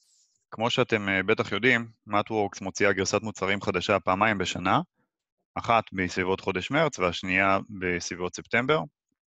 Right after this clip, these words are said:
ובין לבין היא גם מוציאה support packages. הגרסה הגדולה הכי עדכנית יצאה בחודש מרץ,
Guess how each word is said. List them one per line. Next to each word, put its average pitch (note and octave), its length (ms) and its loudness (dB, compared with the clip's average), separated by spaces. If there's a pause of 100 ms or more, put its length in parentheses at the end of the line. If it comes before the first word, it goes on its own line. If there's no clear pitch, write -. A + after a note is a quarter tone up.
(520)
ובין G#2+ 240 2
לבין G#2 300 2
היא F#2+ 80 -2
גם F#2+ 120 -6
מוציאה F2+ 300 -2
support G#2+ 320 0 (100)
packages. C#3+ 460 2 (840)
הגרסה F#2 760 2
הגדולה G#2+ 760 4
הכי - 300 0
עדכנית A2 580 0 (300)
יצאה G2+ 600 2 (380)
בחודש F2+ 720 -6
מרץ, C3+ 540 -2